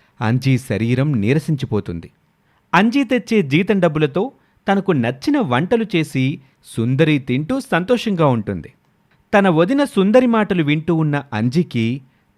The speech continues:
తన వదినలో మరో కోణం కనిపించదు. అమ్మలేని తనకి సుందరే అమ్మ అని అనుకోవటం వల్ల అంజీ ఏమీ అనలేక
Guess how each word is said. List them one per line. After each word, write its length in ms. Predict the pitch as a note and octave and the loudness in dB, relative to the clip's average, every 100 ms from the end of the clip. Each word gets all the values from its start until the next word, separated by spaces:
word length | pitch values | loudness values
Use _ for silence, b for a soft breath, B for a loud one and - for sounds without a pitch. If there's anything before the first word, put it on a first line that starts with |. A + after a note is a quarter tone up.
| E3+ | 0
తన 220 | D#3 C3+ F#2 | 2 0 -2
వదినలో 480 | G#2 D#3 D#3 F3+ | -2 0 0 2
మరో 400 | G#3 A#2 F#2 D3+ | 0 0 -2 -4
కోణం 360 | D#3+ D#3+ G3 A#3 | -4 -2 0 0
కనిపించదు. 600 | G3 F#3 F#3+ F3+ B2+ - _ _ _ _ _ - | 0 0 0 -2 -4 -8 _ _ _ _ _ -2
అమ్మలేని 540 | B2 D3 D3 C#3 C3 | 0 2 2 2 0
తనకి 420 | A#2 C3+ F#3+ G#3+ | -2 -4 -2 -4
సుందరే 680 | G3 - A2+ B2+ D#3 F#3+ A#3 - | -6 -2 -2 0 2 2 0 -4
అమ్మ 220 | A#2+ D#3 | -2 0
అని 260 | E3 D#3 C3 | 2 0 0
అనుకోవటం 540 | B2+ C3 B2+ A#2+ G#2 | -2 -2 -4 -2 -2
వల్ల 460 | F#2+ D#3+ E3 C#3+ D#3 b b b b | 0 0 2 0 -2 b b b b
అంజీ 300 | D3 G3+ B3 | 2 2 4
ఏమీ 500 | A#3+ D3 C#3+ E3 D#3 | 2 4 2 2 2
అనలేక 560 | A#2+ C3+ D#3 D#3 F#3+ | 0 0 0 -2 -4